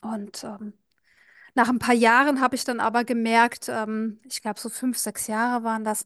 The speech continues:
habe ich dann aber gemerkt, puh, jetzt mit dem psychisch Kranken so langsam geht mir dann doch die Luft <laughs> aus, das auszuhalten, ne? Und, ähm,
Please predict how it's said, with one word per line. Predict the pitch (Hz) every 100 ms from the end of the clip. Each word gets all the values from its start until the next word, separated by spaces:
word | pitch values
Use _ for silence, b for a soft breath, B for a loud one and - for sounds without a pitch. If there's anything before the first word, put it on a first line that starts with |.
| b b b b _
habe | 233
ich | 240
dann | 240 226
aber | 226
gemerkt, | 233 226 220 -
puh, | 285 285
jetzt | 247 240
mit | 254 233
dem | 233
psychisch | - 254 262 -
Kranken | - 247 254
so | 233 247
langsam | 226 240 254 - 247 247 247 - b b b b b b -
geht | 269 285
mir | 269
dann | 247 226
doch | 294 -
die | 311
Luft | 262 359 - -
<laughs> | - 392
aus, | 440 -
das | 302 302
auszuhalten, | 277 311 - - 330 285 311 339 339 311
ne? | 277 285 311 302
Und, | 254 254 240 -
ähm, | 240 240 240 240